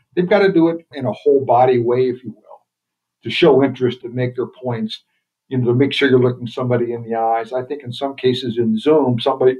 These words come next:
people will have two, two screens, and they're looking at one screen and they're not looking at the person, the interviewer, in the eyes.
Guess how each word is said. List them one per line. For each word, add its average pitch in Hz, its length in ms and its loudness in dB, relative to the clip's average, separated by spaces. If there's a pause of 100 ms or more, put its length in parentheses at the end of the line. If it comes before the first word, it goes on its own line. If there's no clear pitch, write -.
people 139 280 -4
will 120 120 0
have 113 160 -2 (120)
two, - 300 0 (300)
two 165 180 4
screens, 147 720 0
and 127 240 -6
they're 135 100 6
looking 156 360 2
at 117 120 -4
one 147 240 2
screen 123 540 -2
and 123 140 -4
they're 123 80 2
not 147 280 2
looking 131 400 -2
at 123 300 0 (640)
the - 60 -14
person, 143 440 0
the 123 120 2
interviewer, 139 380 4
in 131 200 0
the 131 120 0
eyes. - 640 -2